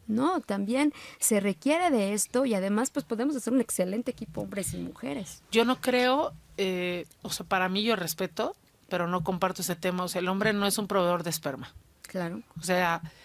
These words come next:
Speaker 2: con, con tus amigos, con tu pareja, con tus hermanos, con tu papá, con,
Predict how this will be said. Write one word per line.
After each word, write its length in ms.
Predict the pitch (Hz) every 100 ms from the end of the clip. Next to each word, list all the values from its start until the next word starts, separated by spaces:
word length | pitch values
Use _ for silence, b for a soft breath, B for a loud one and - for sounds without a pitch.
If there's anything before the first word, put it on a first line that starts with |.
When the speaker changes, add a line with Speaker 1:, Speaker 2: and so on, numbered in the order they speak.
| B B B
Speaker 2:
con, 380 | - 196 196 -
con 180 | - 196
tus 220 | 190 190
amigos, 580 | 196 196 233 240 247 247
con 220 | - 185
tu 600 | 175 - 185 180 175 175 165
pareja, 540 | 175 175 208 202 220
con 180 | - 185
tus 160 | 165 -
hermanos, 460 | 165 180 196 208
con 160 | 170 175
tu 100 | 165
papá, 360 | 156 151 196 202
con, 260 | - 196